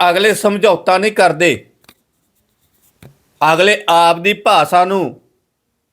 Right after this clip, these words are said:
ਪਹਿਲ ਦਿੰਦੇ ਆ ਕਿ ਠੀਕ ਆ ਕਿ ਭਾਸ਼ਾ ਭਾਸ਼ਾਵਾਂ ਦਾ ਗਿਆਨ ਸਾਰਿਆਂ ਨੂੰ ਹੋਣਾ ਚਾਹੀਦਾ, ਜ਼ਰੂਰੀ ਆ,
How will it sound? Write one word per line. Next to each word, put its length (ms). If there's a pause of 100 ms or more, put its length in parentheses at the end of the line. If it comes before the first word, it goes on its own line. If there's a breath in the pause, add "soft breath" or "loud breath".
(540)
ਪਹਿਲ 260
ਦਿੰਦੇ 360
ਆ 260 (920)
ਕਿ 100
ਠੀਕ 320
ਆ 100
ਕਿ 140
ਭਾਸ਼ਾ 480
ਭਾਸ਼ਾਵਾਂ 520
ਦਾ 100
ਗਿਆਨ 420
ਸਾਰਿਆਂ 360
ਨੂੰ 140
ਹੋਣਾ 240
ਚਾਹੀਦਾ, 360
ਜ਼ਰੂਰੀ 460
ਆ, 240